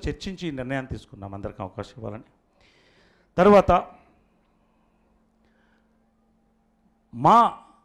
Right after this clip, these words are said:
లీడర్‌షిప్ మీకు ఎప్పుడు అందుబాటులో ఉండాలి. దీనికి ప్రాధాన్యత ఇచ్చి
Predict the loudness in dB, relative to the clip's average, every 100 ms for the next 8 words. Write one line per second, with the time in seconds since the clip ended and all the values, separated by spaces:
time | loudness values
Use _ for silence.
0 | _ _ _ 0 2 4 2 -2 -6 -16
1 | -8 -6 -4 -2 -2 0 0 -2 -2 -4
2 | -8 -10 -14 -20 _ _ _ _ _ _
3 | _ _ _ _ _ 0 2 2 0 4
4 | 6 6 2 0 -4 -6 -10